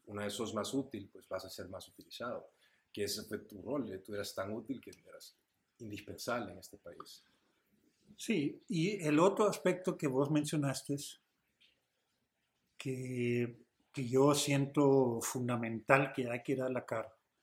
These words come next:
Speaker 2: Yo el capital, el capital que tengo o la credibilidad que tengo
Speaker 1: Sí.
Speaker 2: es porque ge-, la gente sabe quién soy, qué he hecho en la vida.
Speaker 1: Exacto.
Speaker 2: Eh,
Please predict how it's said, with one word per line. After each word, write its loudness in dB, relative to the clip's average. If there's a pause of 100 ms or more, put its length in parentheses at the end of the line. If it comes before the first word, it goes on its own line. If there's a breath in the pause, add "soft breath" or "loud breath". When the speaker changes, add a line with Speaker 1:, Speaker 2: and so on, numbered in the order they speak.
(260)
Speaker 2:
Yo 4
el 2
capital, 2
el -2
capital 0
que -6
tengo -2
o 0
la 2
credibilidad -2
que -4
tengo 0 (120)
Speaker 1:
Sí. -14 (680)
Speaker 2:
es 0 (380)
porque -2
ge-, -6
la 0
gente 0
sabe 4
quién -2
soy, 4
qué -4
he 0
hecho 0
en 0
la -2
vida. 2
Speaker 1:
Exacto. -12 (560)
Speaker 2:
Eh, 6